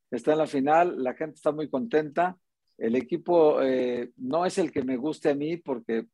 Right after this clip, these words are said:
realmente me gustaba más el de La Volpe, me gustaba más el del Pistache Torres de los setenta,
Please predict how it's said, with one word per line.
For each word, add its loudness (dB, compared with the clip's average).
realmente -4
me -4
gustaba 4
más -2
el -4
de -2
La -2
Volpe, 0
me -6
gustaba 2
más -2
el -6
del -4
Pistache -2
Torres 0
de 2
los -4
setenta, 0